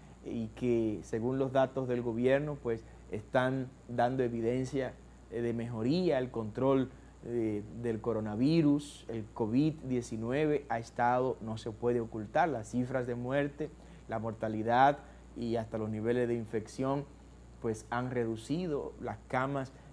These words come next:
eh, hospitalarias para el covid están en su mayoría, un ochenta por ciento están desocupadas.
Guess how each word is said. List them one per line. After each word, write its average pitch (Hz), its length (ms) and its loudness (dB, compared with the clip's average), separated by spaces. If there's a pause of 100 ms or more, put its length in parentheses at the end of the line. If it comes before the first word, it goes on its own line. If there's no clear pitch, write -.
(120)
eh, 120 160 0
hospitalarias 127 920 0
para 117 600 -2
el 117 320 -8
covid 139 380 4 (140)
están 123 480 -2
en 135 180 -2
su 120 140 -4
mayoría, 117 580 0
un 127 140 -4
ochenta 139 380 0
por 131 140 -4
ciento 147 260 -4
están 120 240 -6
desocupadas. 127 800 2